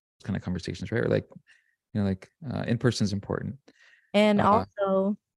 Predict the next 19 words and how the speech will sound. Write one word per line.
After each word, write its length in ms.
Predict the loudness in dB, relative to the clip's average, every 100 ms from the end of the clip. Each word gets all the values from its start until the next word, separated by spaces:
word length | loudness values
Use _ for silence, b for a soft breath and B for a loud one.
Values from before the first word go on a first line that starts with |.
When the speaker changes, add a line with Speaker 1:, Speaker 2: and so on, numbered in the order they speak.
| -2
Speaker 2:
uh, 40 |
Uncle 380 | 0 0 0 0
Miggy, 440 | 0 -2 -4 -2
let 120 | 2 4
me 120 | 2
throw 220 | 2 2
out 220 | 4 2
there 200 | 0 0
that 460 | 0 2 2 0 -4 _ _ _ _ _ _ _ _ -4
I 80 | 2
had 200 | 4 4
to 80 | 4
have 240 | 4 4
a 100 | 4
reality 600 | 4 4 4 6 4 2
check 280 | -2 -2 0
with 100 | 0
myself 960 | 0 0 -2 2 4 6 6 4 0 -8 _ _ _ _ _ _ _ _ _ -6
Speaker 1:
Hmm. 240 | -2 0